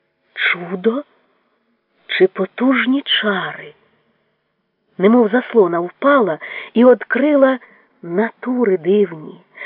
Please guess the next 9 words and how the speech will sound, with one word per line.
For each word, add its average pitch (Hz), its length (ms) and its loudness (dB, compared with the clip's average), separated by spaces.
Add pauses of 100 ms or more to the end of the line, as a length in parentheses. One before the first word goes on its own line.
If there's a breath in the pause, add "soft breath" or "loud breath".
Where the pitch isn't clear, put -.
(120)
красні 214 640 0
й 202 40 2
дари, 196 520 4 (280 loud breath)
що - 340 2
досі 196 360 4
від 185 160 -2
людських 196 640 0
очей 196 460 4
ховались. 180 840 0